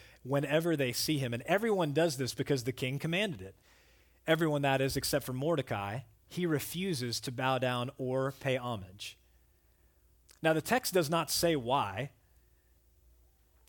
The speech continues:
but perhaps it's because as a Jew, he was simply opposed to bowing down to anyone,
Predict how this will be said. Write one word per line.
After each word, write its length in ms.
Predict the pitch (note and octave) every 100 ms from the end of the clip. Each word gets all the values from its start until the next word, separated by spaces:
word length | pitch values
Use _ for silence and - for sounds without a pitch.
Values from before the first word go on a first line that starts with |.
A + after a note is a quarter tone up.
| - -
but 140 | D#3
perhaps 560 | F3+ D3+ G3 G#3+ - -
it's 140 | C#3+
because 280 | C#3+ - D#3
as 280 | - E3 D3
a 60 | C#3
Jew, 340 | A2 E3 G#3+
he 160 | C#3+ A3
was 120 | F#3
simply 300 | F#3+ E3 E3+
opposed 560 | D3 - D3+ E3+ D#3+
to 300 | - D#3 C#3+
bowing 500 | B2 C3 D3 F#3 E3+
down 300 | D3 C#3+ F3 F3
to 240 | D3+ -
anyone, 480 | A#3 A#3 F#2 D2+